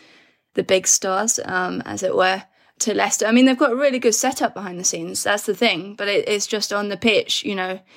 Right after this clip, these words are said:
it's not looking good. And you probably would probably expect them to go down the season, I'm afraid. Uh, they don't have a lot of hope at the moment, I don't think. Their performance against West Ham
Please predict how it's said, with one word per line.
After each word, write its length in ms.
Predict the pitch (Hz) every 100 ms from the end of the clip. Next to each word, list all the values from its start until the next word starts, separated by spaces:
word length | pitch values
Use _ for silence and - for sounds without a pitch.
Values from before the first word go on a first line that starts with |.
| - _
it's 200 | 185 -
not 260 | 208 190
looking 320 | 196 233 190 185
good. 280 | 196 220
And 560 | - - 180 180 185 - - _ _ _ _ _
you 160 | 208 214
probably 400 | - 202 190 185
would 160 | 185
probably 580 | - 190 190 - 85 - _ _ _ _ -
expect 340 | - - 175
them 120 | 180
to 100 | 180
go 100 | -
down 220 | 175 180
the 80 | 185
season, 400 | - - - -
I'm 160 | 92 98
afraid. 340 | - 180 - - - - - _ _
Uh, 220 | 196 190
they 160 | 175 196
don't 200 | 190 185
have 180 | 196 190
a 40 |
lot 160 | 185 185
of 60 |
hope 240 | 196 190 180
at 120 | -
the 60 | 196
moment, 360 | 190 185 190
I 80 | -
don't 200 | 190 185
think. 240 | 185 180 - - -
Their 120 | 254
performance 380 | 269 302 302 294
against 180 | 269 240
West 280 | 240 254 -
Ham 360 | 233 220 214